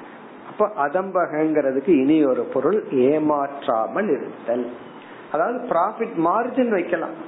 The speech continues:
சில ஃபுட் ஐட்டத்துக்கெல்லாம், கேக் ஐட்டத்துக்கெல்லாம் ப்ராஃபிட் மார்ஜின் இருநூறு பர்சன்ட்,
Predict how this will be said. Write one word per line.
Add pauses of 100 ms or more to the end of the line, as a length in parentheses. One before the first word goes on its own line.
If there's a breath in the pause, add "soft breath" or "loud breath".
(100)
சில
ஃபுட்
ஐட்டத்துக்கெல்லாம்,
கேக்
ஐட்டத்துக்கெல்லாம்
ப்ராஃபிட்
மார்ஜின்
இருநூறு
பர்சன்ட்,